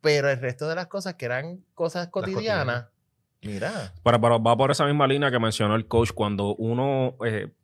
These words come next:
Speaker 3: ¿verdad? Se para un, desde posición de liderazgo y le permite a otros trabajar, la manera en cómo esta gente trabaja está hablando también de ti indirectamente,
Speaker 1: Ujú.
Speaker 3: porque esa semilla que tú sembraste en algún momento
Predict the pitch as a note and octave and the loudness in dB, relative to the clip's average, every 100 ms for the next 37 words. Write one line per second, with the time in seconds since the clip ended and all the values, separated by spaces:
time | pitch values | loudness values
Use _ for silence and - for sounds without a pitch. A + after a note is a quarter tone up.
0 | _ F#2+ G2 A2+ A2+ - G#2 G#2 A2+ A#2+ | _ -6 0 0 0 -4 0 2 0 0
1 | A#2+ A#2+ A2+ A2+ B2 A#2+ A#2+ A#2 A2 A2 | -2 -2 -2 -2 -4 -4 0 0 2 0
2 | A2+ A#2 G2+ G2 G2 G2 A2+ A2 A2 G#2+ | 0 -2 -2 -2 -4 -2 -2 -2 -2 -4
3 | - A2 G#2+ A2 A2 - _ _ _ _ | -2 0 0 0 0 -2 _ _ _ _
4 | _ _ - G#2 G#2+ A2 A#2+ C3+ C3+ C3 | _ _ -2 0 2 2 2 2 0 -2
5 | C3 B2+ B2+ B2 B2 A#2 B2 B2+ A2 F#2+ | 0 0 0 0 0 4 4 2 0 -2
6 | G#2 G2+ A2+ G#2+ G2+ F#2+ G2+ G2+ G#2+ G#2 | -2 0 0 0 -2 -2 -2 -4 -4 -2
7 | G2+ G2 G2+ G#2 C#3 A2 C3+ C#3+ C#3 G3 | -4 -4 -4 -2 0 0 -2 -4 -8 -6
8 | G#2 F2+ G2 F#2+ A2 A2 A2+ A2+ G#2+ G2+ | -4 -2 -2 -2 -2 0 0 0 0 -2
9 | G2+ A2 A2 G#2+ G#2+ G#2 G#2 G#2+ G#2 A2+ | -4 -2 0 -2 -2 -2 -2 -2 -2 -4
10 | - F#2+ | -6 -8